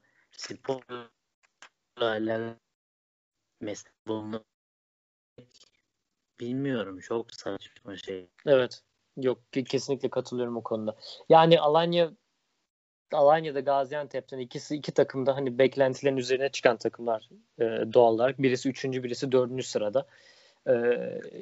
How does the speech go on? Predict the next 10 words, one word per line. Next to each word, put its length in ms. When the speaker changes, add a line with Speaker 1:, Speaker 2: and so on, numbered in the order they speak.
Speaker 2:
ikisinin 420
teknik 360
direktörü 400
de 80
iyi 120
işler 300
yapıyor. 360
Ama 360
insanların 800
onları 640